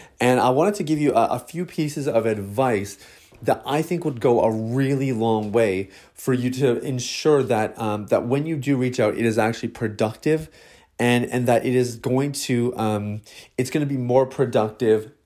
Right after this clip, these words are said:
uh, than destructive or anything else. So, um, here, here are kind of my top pieces of advice. Number one, it's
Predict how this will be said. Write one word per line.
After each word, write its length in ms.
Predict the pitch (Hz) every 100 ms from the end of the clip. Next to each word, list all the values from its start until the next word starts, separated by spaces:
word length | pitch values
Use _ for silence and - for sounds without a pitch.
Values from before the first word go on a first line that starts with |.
| -
uh, 240 | 104 101
than 520 | 101 110 104 104 101 101 -
destructive 760 | 127 117 - 101 95 92 82
or 240 | 80 101
anything 380 | 101 101 95 90
else. 320 | 82 78 - - - - - - -
So, 400 | - 156 139 -
um, 200 | 127 123
here, 540 | - - 170 185 135
here 260 | - 180 185
are 80 |
kind 180 | - 156
of 60 | 135
my 100 | 123
top 460 | - 131 120 117
pieces 360 | - 127 120 120
of 120 | 98
advice. 500 | 104 95 95 87 - - - - -
Number 420 | 127 151 175 185
one, 580 | 190 123 117 107 143 165 - - - - _
it's 200 | - 143